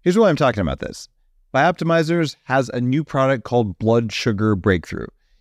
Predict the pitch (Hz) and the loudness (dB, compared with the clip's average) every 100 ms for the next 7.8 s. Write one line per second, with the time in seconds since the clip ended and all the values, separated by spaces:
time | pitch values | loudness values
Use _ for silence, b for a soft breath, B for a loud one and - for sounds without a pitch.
0 | - 120 131 - - 214 170 151 135 170 | -12 -2 -2 -2 -4 -2 0 0 0 -2
1 | 147 - _ - 127 139 127 113 113 104 | -2 -8 _ -4 -2 0 2 2 0 -4
2 | 98 101 87 76 58 - _ _ _ _ | -2 0 0 -2 -6 -10 _ _ _ _
3 | _ 120 135 156 170 147 117 170 151 - | _ -2 2 2 2 0 -2 -2 -2 -2
4 | 135 147 147 160 131 123 127 120 - 127 | 0 2 2 0 0 0 0 0 0 -2
5 | 117 113 113 156 - 147 120 - - 104 | 0 -2 -2 -2 -2 -2 -2 -4 -4 -2
6 | 92 107 - 104 117 - 95 87 95 95 | -2 -2 -2 -2 -2 -2 -2 0 -2 -2
7 | 87 - - 78 71 82 64 | -4 -4 -4 -4 -2 -2 -2